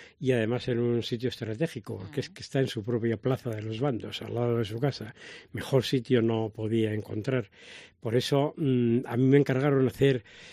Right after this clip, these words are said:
Speaker 1: una selección de fotografías de Carmen, me dieron un millar de fotos y había que seleccionar treinta.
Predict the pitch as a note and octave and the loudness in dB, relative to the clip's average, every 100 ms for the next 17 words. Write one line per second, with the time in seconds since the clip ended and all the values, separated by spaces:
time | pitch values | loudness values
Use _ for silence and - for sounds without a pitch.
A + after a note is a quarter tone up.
0 | - D#3 C#3+ D3 C#3 C3+ C3+ - - B2+ | -4 0 0 2 2 2 2 0 2 4
1 | B2 - C#3 B2+ A#2 - A#2 A2+ A2 - | 2 2 2 2 0 -4 -4 -2 -4 -2
2 | B2+ B2 A#2 A2 A2+ C3+ B2+ C#3 D#3+ - | 0 2 0 -2 0 2 4 2 0 -4
3 | - - - - B2 A#2 A2 B2 A#2+ B2 | -16 -20 -20 -6 2 4 6 6 6 6
4 | B2 A#2 A2+ B2 A#2 A#2+ C#3+ A2+ D#3 - | 4 4 2 0 0 0 0 4 2 4
5 | A#2 A2+ A#2+ B2 A#2 A2+ - A#2 C3 A2+ | 2 2 2 0 -2 -4 -4 -2 -2 0
6 | C#3+ C#3 B2+ - A2 | 2 4 2 -4 -16